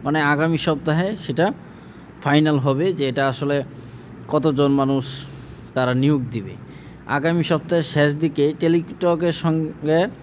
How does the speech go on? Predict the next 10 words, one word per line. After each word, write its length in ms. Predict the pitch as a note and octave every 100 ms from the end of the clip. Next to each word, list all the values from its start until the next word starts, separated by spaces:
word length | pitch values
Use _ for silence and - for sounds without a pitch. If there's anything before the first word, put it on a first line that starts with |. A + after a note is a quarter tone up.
| - - - -
সভা 340 | - D#3 D3 D3+
করবে 260 | E3+ F3+
সংস্থাটি। 580 | E3 D3 B2+ - G2+ G2 A2 - - - -
এরপর 400 | C3+ C#3 D3 F#3
প্রাথমিক 500 | F3+ D#3+ E3+ G3 G3
সুপারিশের 720 | F3 D3 D#3 D3+ C#3+ G3+ F3+
দিনক্ষণ 440 | C3+ C#3+ - G3 B3+ - - - -
চূড়ান্ত 360 | G#3 F#3+ D3 C#3+
করা 260 | B2+ A2+
হবে। 280 | F#2+ G2+ F#2+